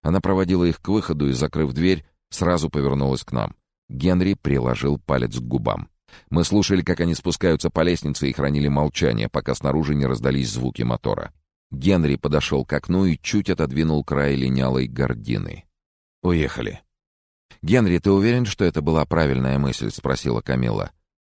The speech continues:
Все еще глядя в окно, он пожал плечами. «Не знаю, мне пришлось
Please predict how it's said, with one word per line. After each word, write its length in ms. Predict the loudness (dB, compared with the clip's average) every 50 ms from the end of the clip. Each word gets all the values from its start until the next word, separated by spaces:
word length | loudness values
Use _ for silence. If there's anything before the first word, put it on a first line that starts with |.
| _ _ -14
Все 200 | -6 -2 0 2
еще 220 | 2 0 -2 -4
глядя 300 | -2 -2 -2 0 0 0
в 80 | 0 0
окно, 260 | -2 -2 -2 -2 0
он 100 | 0 0
пожал 340 | -2 -2 0 0 0 -2 -2
плечами. 560 | -2 -4 -4 -4 -4 -4 -4 -4 -6 -10 -12 _ _ _ _ _ _ _ _ -4
«Не 180 | -2 0 0 0
знаю, 420 | 0 0 0 0 0 -2 -2 -4
мне 240 | -2 -2 -2 -2 -2
пришлось 560 | -2 -4 -4 -4 -2 -2 -2 -4 -4 -8 -16